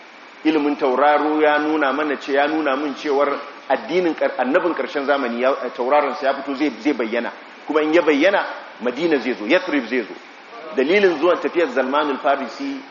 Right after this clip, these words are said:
ya zo Madina har ya ga Annabi sallallahu alaihi wasallam har ya musulunta. Kissar sa mai tsawo ce, na taɓa gaya muku ana.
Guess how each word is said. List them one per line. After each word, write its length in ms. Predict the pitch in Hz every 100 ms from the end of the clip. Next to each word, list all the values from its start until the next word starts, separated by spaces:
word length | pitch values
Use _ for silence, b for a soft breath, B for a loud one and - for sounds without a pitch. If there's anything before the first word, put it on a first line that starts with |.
| 110
ya 100 | 131
zo 180 | 127 147
Madina 380 | 127 117 147 123
har 120 | 135
ya 140 | 135
ga 140 | 131 143
Annabi 200 | 120 123
sallallahu 260 | - 123 120
alaihi 120 | 110
wasallam 180 | 123 110
har 80 | 120
ya 160 | 120 120
musulunta. 400 | 110 104 101 104
Kissar 300 | 107 - 139
sa 100 | 131
mai 120 | 127
tsawo 200 | - 170
ce, 100 | 139
na 100 | 135
taɓa 200 | 123 117
gaya 140 | 120
muku 200 | 110 104
ana. 180 | 107 95